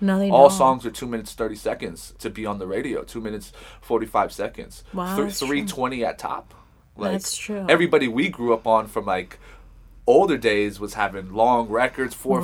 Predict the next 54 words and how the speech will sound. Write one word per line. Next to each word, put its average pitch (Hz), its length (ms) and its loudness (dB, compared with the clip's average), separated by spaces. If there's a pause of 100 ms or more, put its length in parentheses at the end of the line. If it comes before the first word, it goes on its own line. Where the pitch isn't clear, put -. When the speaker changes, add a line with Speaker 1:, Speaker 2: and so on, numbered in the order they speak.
Speaker 2:
five 123 220 8
Speaker 1:
Right. - 20 -10
Speaker 2:
so-, - 120 -4
every 123 360 -2
song 123 400 4
is 113 100 -6
four 123 300 -2
minutes. 120 520 -4
You're 101 120 -14
sitting 185 260 2
in 156 80 -4
Speaker 1:
Right. 117 80 -6
Speaker 2:
there 117 180 0
enjoying 110 560 -4 (140)
a 95 80 -10
full 131 520 -8
song, 120 600 0
you 196 80 0
know? 190 40 2
Speaker 1:
Yeah, 185 460 -2
I 190 80 -2
remember, 226 680 2
um, 160 760 -4 (380)
when, 190 360 0
back 196 340 2
when, 196 200 0
back 190 220 0
in 214 60 -2
the 185 140 0
day 175 220 -2
when, 170 340 -6 (140)
'cause, 196 200 -2
you 196 100 -2
know, 196 120 0
the 185 120 -4
drive 214 280 -2
to - 80 -2
L 202 140 4
A 190 80 2
for 196 120 -4
me 190 120 0
is, 180 60 -2
like, 175 120 -2
maybe 170 260 -4
five 170 280 -4
hours, 208 420 -4
you 285 60 -6
know? 285 200 -4
Speaker 2:
Mm-hmm. - 80 -16 (440)
Speaker 1:
And 190 100 -2
I 196 40 4
remember 214 640 2 (240)
an 185 200 0
album, 196 720 0